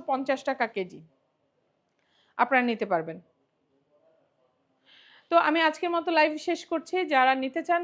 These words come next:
মংলার দেশি মোরগ মুরগি, মানে সুন্দরবনের আবহাওয়াতে বড় হওয়া, সুন্দরবন কেন্দ্রিক অঞ্চলের, উপকূলীয় অঞ্চলের, আপনারা যদি নিতে চান, তাহলে আপনারা দয়া করে ইনবক্সে অর্ডারটা প্লেস করে দিবেন।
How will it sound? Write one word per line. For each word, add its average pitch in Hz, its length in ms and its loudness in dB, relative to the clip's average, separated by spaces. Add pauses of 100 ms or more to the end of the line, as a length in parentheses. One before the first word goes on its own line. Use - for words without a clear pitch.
(100)
মংলার 262 440 2
দেশি 247 280 -2
মোরগ 254 380 0
মুরগি, 254 280 -4 (100)
মানে 269 140 -2
সুন্দরবনের 247 760 -2 (160)
আবহাওয়াতে 254 420 0 (120)
বড় 226 140 4 (120)
হওয়া, 269 180 2 (400)
সুন্দরবন 277 380 4
কেন্দ্রিক 269 400 0
অঞ্চলের, 247 540 2
উপকূলীয় 240 400 -8
অঞ্চলের, 233 420 -6 (360)
আপনারা 269 260 0
যদি 294 120 -4
নিতে 285 240 -4
চান, 392 200 -4
তাহলে 302 180 2
আপনারা 254 280 -2 (180)
দয়া 226 160 4
করে 262 220 -2 (260)
ইনবক্সে 233 480 -2 (500)
অর্ডারটা 220 340 0
প্লেস 185 260 -8
করে 175 200 -4
দিবেন। 165 180 -12